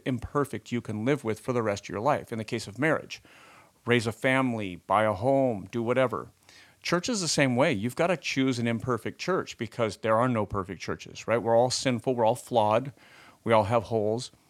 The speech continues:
But you gotta choose the kind of crazy you can live with for the rest of your life. Like, you should be able to commit to a church for the rest of your life. That should be a thing. You should be able to choose a church you can raise a family in, right? And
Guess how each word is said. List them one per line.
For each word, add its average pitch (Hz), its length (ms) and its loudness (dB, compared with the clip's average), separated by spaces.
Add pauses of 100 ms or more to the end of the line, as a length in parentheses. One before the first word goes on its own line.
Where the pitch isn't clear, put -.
(560)
But 120 120 -4
you 123 80 -2
gotta 151 200 4
choose 139 260 -2
the 151 100 -4
kind 135 160 -2
of 135 60 -2
crazy 135 340 -2
you 131 40 -6
can 139 160 -2
live 156 180 -2
with 254 100 -8
for - 140 -8
the 101 60 0
rest 95 200 0
of - 60 -10
your 101 80 -6
life. 90 420 -8
Like, 110 220 0
you 131 220 0
should 202 180 -2
be 202 40 4
able 190 100 4
to - 60 0
commit 127 320 -2
to 156 100 -6
a 139 40 -2
church 147 300 -4
for - 100 -10
the 110 80 -2
rest 117 220 2
of - 40 -12
your 98 120 -2
life. 107 500 -2 (640)
That 143 160 4
should - 180 -2
be 127 80 4
a 107 60 2
thing. 147 220 2
You 160 120 2
should 180 160 -2
be 175 60 2
able 131 140 0
to - 20 -6
choose 143 760 -2
a 120 60 -2
church 156 400 0
you 131 100 0
can 113 140 -2
raise 117 360 2
a 107 80 0
family 123 600 0
in, 90 400 -6 (200)
right? 117 220 2
And 113 240 -2